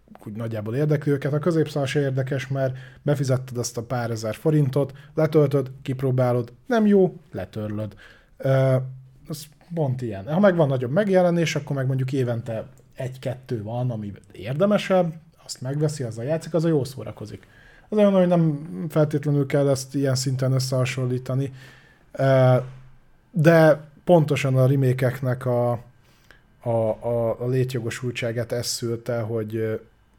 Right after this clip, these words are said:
hogy egyébként, ö, ezekre a játékosokra is próbálnak lőni, tehát akik mondjuk a kilencvenes években kezdtek el játszani, a nyolcvanas években kezdtek el játszani, a kétezres években, ö, nyilván az is egy, egy viszonylag nagy vásárlói közösség,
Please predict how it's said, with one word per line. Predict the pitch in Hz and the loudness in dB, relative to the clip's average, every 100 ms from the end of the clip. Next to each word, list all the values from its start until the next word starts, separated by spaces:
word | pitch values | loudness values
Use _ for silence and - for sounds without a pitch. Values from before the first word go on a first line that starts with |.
| - | -14
hogy | 120 120 | -6 -4
egyébként, | 117 117 - 117 113 - - - | -4 -6 -6 -6 -8 -14 -20 -10
ö, | 127 117 117 | -6 -6 -6
ezekre | 127 139 135 | -4 -4 -2
a | 127 | -2
játékosokra | 123 123 127 123 127 120 | -2 -4 -8 -8 -6 -8
is | 117 | -6
próbálnak | 127 120 117 113 123 | -6 -4 -4 -6 -4
lőni, | 113 117 | -4 -4
tehát | 113 110 | -4 -6
akik | 117 - | -6 -8
mondjuk | 123 113 110 | -6 -6 -6
a | |
kilencvenes | - 165 151 143 131 | 2 4 4 2 -2
években | 139 123 120 117 | -2 -2 -4 -8
kezdtek | 120 - 120 | -10 -12 -12
el | 113 | -10
játszani, | 110 - 123 120 - - - | -10 -12 -10 -10 -12 -20 -16
a | 101 | -6
nyolcvanas | 117 151 147 127 | -2 0 0 0
években | 139 127 120 123 | 0 -2 -2 -6
kezdtek | 123 - 120 | -8 -8 -8
el | 123 | -6
játszani, | 117 113 - - | -4 -6 -10 -20
a | - | -16
kétezres | - 135 143 139 147 | -6 -2 0 2 0
években, | 151 156 147 160 - - - - - - | 2 2 2 2 0 -4 -20 -20 -20 -20
ö, | - 127 120 113 101 - _ _ _ _ _ _ 139 | -6 -2 0 -2 -4 -12 _ _ _ _ _ _ -4
nyilván | 143 139 117 113 | 0 0 -2 -4
az | 113 | -6
is | 113 | -6
egy, | 120 104 98 _ | -6 -6 -12 _
egy | - 104 | -16 -12
viszonylag | 123 135 117 107 | -8 -6 -4 -6
nagy | 117 110 | -6 -6
vásárlói | 120 - 107 95 | -6 -4 -6 -6
közösség, | - 185 208 - 185 - | -2 0 2 2 0 0